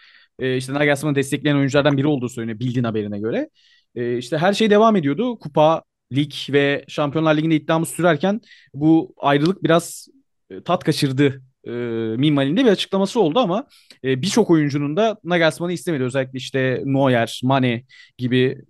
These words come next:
kalbur üstü oyuncuların, e, istemediği yönünde haberler hep çıktı. Yine aynı Bild'in haberi ve Bayern Tuchel'e gitti. Özellikle her şey devam ederken bu kadar keskin bir dönüşüm ve, e, Romano'nun, Fabrizio Romano'nun haberine göre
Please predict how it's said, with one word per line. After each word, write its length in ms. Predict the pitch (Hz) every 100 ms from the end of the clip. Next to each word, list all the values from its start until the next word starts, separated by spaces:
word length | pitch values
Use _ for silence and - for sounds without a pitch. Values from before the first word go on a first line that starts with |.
| _
kalbur 360 | - 139 147 156
üstü 240 | 127 139
oyuncuların, 460 | 123 117 117 113 120 - - -
e, 280 | 117 117 107
istemediği 760 | 135 - 151 123 127 185 - -
yönünde 480 | 135 135 127 120 113
haberler 600 | 131 127 120 113 110 - _ _
hep 140 | 120 -
çıktı. 200 | - 165
Yine 140 | 131
aynı 380 | 117 117 110 104
Bild'in 240 | 127 139
haberi 260 | 120 143 226
ve 240 | 202 311 _ _ _ _ _ 143
Bayern 340 | 165 147 196 - -
Tuchel'e 280 | 196 147 196
gitti. 440 | 175 _ 247 247
Özellikle 360 | 165 190 220 214
her 200 | 135 247
şey 220 | 254 214
devam 260 | 180 175 170
ederken 380 | 180 175 175
bu 40 | 160
kadar 240 | 226 180
keskin 420 | - 156 - 202
bir 160 | 156 185 - - - -
dönüşüm 380 | 151 151 131 226
ve, 240 | 190 214 _ _ _ -
e, 60 | 143 143 139 139
Romano'nun, 480 | 143 185 220 180 202
Fabrizio 640 | 147 160 156 165 143 147
Romano'nun 360 | 147 190 175 147
haberine 320 | 151 156 175
göre 360 | 139 196 -